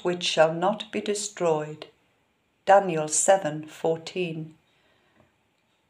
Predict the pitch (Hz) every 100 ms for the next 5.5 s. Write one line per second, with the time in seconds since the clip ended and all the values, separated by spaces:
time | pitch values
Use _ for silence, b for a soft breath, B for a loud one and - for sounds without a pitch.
0 | - - - 233 220 233 233 233 - 220
1 | 233 226 - 233 220 170 156 156 - 180
2 | 180 190 185 185 185 - 240 233 180 165
3 | 160 - 170 165 165 165 190 175 160 -
4 | 185 180 - 202 220 - 226 220 - -
5 | 190 156 156 - -